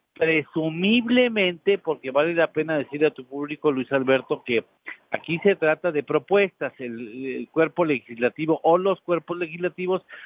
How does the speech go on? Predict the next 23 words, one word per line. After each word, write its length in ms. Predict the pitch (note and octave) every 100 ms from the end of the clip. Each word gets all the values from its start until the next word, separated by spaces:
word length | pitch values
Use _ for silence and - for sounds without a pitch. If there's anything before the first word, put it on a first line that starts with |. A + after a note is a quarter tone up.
| - -
habrán 380 | C#3 D3+ F3
de 60 | F3+
determinar 560 | E3 D3 C3+ D3+ D#3+ -
qué 160 | F#3 F#3+
de 80 |
las 180 | F3 D#3
propuestas 560 | - C3+ - D#3+ E3+ D3
del 120 | C3+
gobierno 480 | B2 B2+ C#3+ C#3 C3+
se 100 | C3+
quedan 400 | - G#3+ B3 B3+ - _ _ -
y 120 | C#3+
cuáles 400 | - F3+ F3+ D#3
pueden 360 | F3+ F3 E3
ser 180 | D3 D#3+
mejoradas. 640 | D3+ C#3 C#3 B2+ A#2+ G2+ - _ _ _ -
Presumiblemente 1200 | E3 D#3+ D3+ D#3+ D#3 F#3 F#3+ G3+ F3 E3+ E3 F#3
se 120 | D#3
quiere 460 | - D3+ D#3 F#3+ G#3+ _ _ _ _ _ _ _ -
actualizar 840 | E3 D#3 F3 D#3+ D3+ C#3+ F3+ F#3+
el 160 | G3 D#3+
indiep 440 | D3 B2+ D#3+ G#3+ - _ _ _
a 280 | C3 C3+